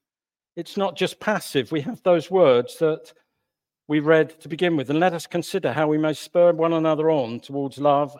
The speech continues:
and good deeds." We're there to provoke each other, to challenge each other, so that we are equipped to serve, to serve God. And so I think we each need to be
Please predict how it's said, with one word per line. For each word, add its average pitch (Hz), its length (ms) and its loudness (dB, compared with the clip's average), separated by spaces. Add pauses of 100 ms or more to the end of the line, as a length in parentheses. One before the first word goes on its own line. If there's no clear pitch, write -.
and 139 380 -10
good 143 260 -8
deeds." 123 480 -8 (400)
We're 151 80 -10
there 160 160 -4
to - 160 -20
provoke 147 560 -8
each 117 300 -18
other, 117 200 -10
to - 140 -18
challenge 131 680 -12 (680)
each 131 320 -14
other, 107 340 -10
so 165 220 -2
that 151 140 -2
we 156 160 0
are 147 200 2
equipped - 800 -6 (1080)
to 135 120 -8
serve, 113 680 -2 (1000)
to 127 100 -12
serve 117 440 -4
God. 107 440 -6 (2250)
And 180 100 -12
so 196 120 0
I 196 80 -2
think 170 100 -12
we 190 220 0
each 202 380 -2
need 175 340 -2
to 156 100 -10
be 123 540 -2